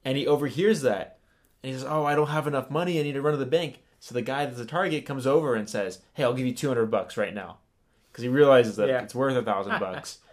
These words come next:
Speaker 1: and he's gonna try to cash in. And really, he just paid two hundred bucks for a nickel.
Speaker 2: Nickel, yeah.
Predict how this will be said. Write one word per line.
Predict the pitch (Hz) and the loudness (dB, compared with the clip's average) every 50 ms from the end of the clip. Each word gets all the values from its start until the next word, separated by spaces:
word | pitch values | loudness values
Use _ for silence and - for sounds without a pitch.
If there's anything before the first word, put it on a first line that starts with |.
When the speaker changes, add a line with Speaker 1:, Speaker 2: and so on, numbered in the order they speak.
| - _ _ _ - | -20 _ _ _ -12
Speaker 1:
and | 127 123 | -8 -6
he's | 120 110 107 | -6 -4 -4
gonna | 123 117 110 | -2 -2 -2
try | 107 - 110 98 | -2 -2 -4 -4
to | 92 | -4
cash | - - 117 101 90 - - - | -6 -10 -10 -10 -10 -10 -8 -6
in. | 135 110 95 98 110 _ _ _ _ _ _ _ _ _ - | -6 -6 -6 -10 -16 _ _ _ _ _ _ _ _ _ -10
And | 135 131 | -6 -2
really, | 147 175 180 165 156 151 147 143 - - - _ _ | 4 8 8 10 10 10 8 6 2 -8 -18 _ _
he | - 131 | -12 -8
just | 123 131 123 - - | -6 -6 -6 -4 -2
paid | 143 127 120 110 | -2 -2 -2 -2
two | - 139 | -2 -2
hundred | 127 120 117 113 113 | -2 0 -2 -2 0
bucks | 120 110 107 - - | 0 0 0 0 -6
for | - 110 | -6 -6
a | 101 98 | -6 -4
nickel. | 104 117 110 92 - 85 | -2 -2 -2 -2 -4 -8
Speaker 2:
Nickel, | - 120 127 127 | -8 -8 -8 -4
yeah. | 127 127 127 123 123 | -2 -2 -2 -2 -4